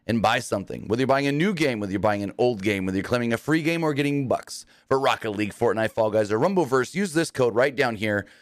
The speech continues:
P W Unlimited, at checkout. Remember, Fortnite's got a new season going. I'm gonna stream that a little bit later, but Fortnite's got a new season going.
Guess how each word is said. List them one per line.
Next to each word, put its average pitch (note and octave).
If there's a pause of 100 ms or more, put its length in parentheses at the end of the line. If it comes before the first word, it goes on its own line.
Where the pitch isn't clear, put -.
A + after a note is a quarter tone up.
(140)
P G3
W A2
Unlimited, A2+
at F2+ (200)
checkout. B2 (240)
Remember, C#3 (240)
Fortnite's D#3+
got D#3+
a D3
new E3
season D#3+
going. A2+
I'm -
gonna G2
stream G#2
that G#2+
a G#2+
little F#2
bit E2+
later, F#2
but G#2
Fortnite's E3+
got D#3
a D3+
new D3+
season D#3+
going. D3+